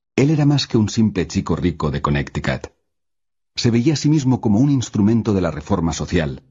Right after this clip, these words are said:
que podía utilizar su talento para ayudar a los demás.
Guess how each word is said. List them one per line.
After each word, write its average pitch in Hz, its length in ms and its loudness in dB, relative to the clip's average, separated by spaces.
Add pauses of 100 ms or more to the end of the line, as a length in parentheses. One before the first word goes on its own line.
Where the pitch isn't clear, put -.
(280)
que - 120 0
podía 76 320 0
utilizar 98 480 -2
su 110 140 -2
talento 113 460 0
para 95 140 -2
ayudar 85 320 -2
a 95 40 -2
los 85 200 -4
demás. 73 500 -4